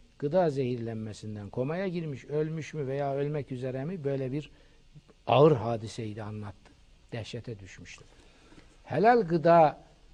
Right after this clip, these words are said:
Allah ile aldatma oyunu mesela bakın dünyada nasıl oynanıyor. Şimdi bunu Türkiye'ye sokuyorlar.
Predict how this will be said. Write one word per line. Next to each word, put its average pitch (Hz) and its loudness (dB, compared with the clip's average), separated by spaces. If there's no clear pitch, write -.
Allah 151 4
ile 143 4
aldatma 135 0
oyunu 127 -2
mesela 123 -6
bakın 123 -6
dünyada 117 -8
nasıl 120 -10
oynanıyor. 104 -10
Şimdi 139 -6
bunu 143 -8
Türkiye'ye 117 -10
sokuyorlar. 90 -16